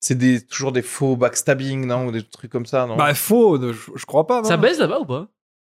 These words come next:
Speaker 2: Je pense pas, non.
Speaker 3: Ouais.
Speaker 1: Ils sont pas assez d'énergie.
Speaker 3: Pas d'é- <laughs>
Speaker 2: Ouais, mais même, tu sais, t'as la, t'as plein de sel, enfin, tu veux pas la
Speaker 1: Mais en fait, j'y pense, The Hundred, ta série, c'est un peu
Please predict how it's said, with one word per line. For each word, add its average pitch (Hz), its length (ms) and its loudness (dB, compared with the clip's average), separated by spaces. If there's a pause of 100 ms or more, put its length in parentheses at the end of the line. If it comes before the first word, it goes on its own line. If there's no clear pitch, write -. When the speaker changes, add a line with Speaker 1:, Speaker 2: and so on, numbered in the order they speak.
Speaker 2:
Je - 100 -14
pense 139 260 0
pas, 120 600 -6
non. 120 80 -8
Speaker 3:
Ouais. 123 280 -2
Speaker 1:
Ils - 60 -4
sont 160 140 2
pas 151 140 4
assez 135 260 0
d'énergie. 120 340 -2
Speaker 3:
Pas 147 80 4
d'é- 170 480 -2
<laughs> - 20 -8
Speaker 2:
Ouais, 143 380 4
mais 139 120 0
même, 170 160 4
tu - 100 -10 (640)
sais, 156 80 0
t'as 143 160 2
la, 127 140 6
t'as 131 140 -2
plein 139 200 -2
de 131 60 -6
sel, 147 380 0
enfin, 123 200 -6
tu 120 140 -12
veux 120 80 -8
pas 131 100 0
la 120 460 0 (100)
Speaker 1:
Mais 165 140 2
en 147 80 2
fait, 220 100 0
j'y 131 140 -2
pense, 135 320 0
The 123 260 -4
Hundred, 131 480 2
ta 123 120 -2
série, 139 380 -2
c'est - 280 0
un 120 120 0
peu 180 360 -2